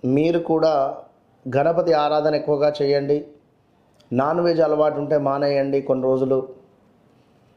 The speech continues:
గణపతికి గరకను సమర్పించండి. అన్ని పనులు అనుకున్నటువంటి విధంగా ముందుకు వెళ్తాయి.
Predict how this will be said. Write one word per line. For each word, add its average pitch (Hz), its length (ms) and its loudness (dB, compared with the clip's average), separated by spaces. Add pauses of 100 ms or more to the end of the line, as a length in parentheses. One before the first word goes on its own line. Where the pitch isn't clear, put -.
(200)
గణపతికి 170 460 0 (100)
గరకను 147 300 0
సమర్పించండి. 139 960 0
అన్ని 156 400 -2
పనులు 147 380 0
అనుకున్నటువంటి 143 600 -2
విధంగా 139 300 0
ముందుకు 143 320 -2
వెళ్తాయి. 123 340 -2